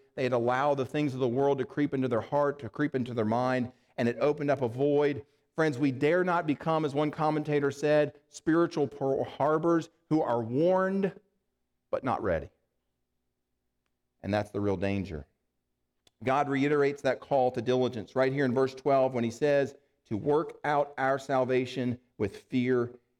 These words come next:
and trembling. Actually, that's the stress of the verse, that last little part of the phrase. It really should read, if you're thinking about it more appropriately, interp-, it doesn't read as well in the English language, but it should say, "with fear and trembling."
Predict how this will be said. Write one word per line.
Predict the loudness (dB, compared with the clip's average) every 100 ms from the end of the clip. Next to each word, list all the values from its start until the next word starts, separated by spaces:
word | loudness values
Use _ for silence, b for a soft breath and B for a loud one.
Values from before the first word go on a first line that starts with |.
| _
and | -10
trembling. | -8 -2 -2 -2 -6
Actually, | -4 -2 0
that's | 0 0
the | -2
stress | -8 -2 0 0
of | -4 -6
the | -2
verse, | 0 0 -4 -8
that | -4 -2
last | 0 0 0
little | -2
part | 0 0
of | 0
the | 0
phrase. | 0 2 0
It | -2
really | 0 0
should | 2 0 0
read, | -2 -2 -2
if | -4
you're | -6 -8 _ -6
thinking | -4 0
about | 0 0
it |
more | 0 -2 -2
appropriately, | -6 -2 -2 0 -2 0 -2 -4 _ _ -10
interp-, | -4 -2 -2
it | -2
doesn't | 0 0
read | 0 0
as | 0
well | 2 2
in |
the | 0
English | 0 0 0
language, | -2 0
but | 0 -2
it | 0
should | -2 0
say, | 0 2
"with | 2 -2 -2
fear | 2 2
and | 2
trembling." | 0 2 2 2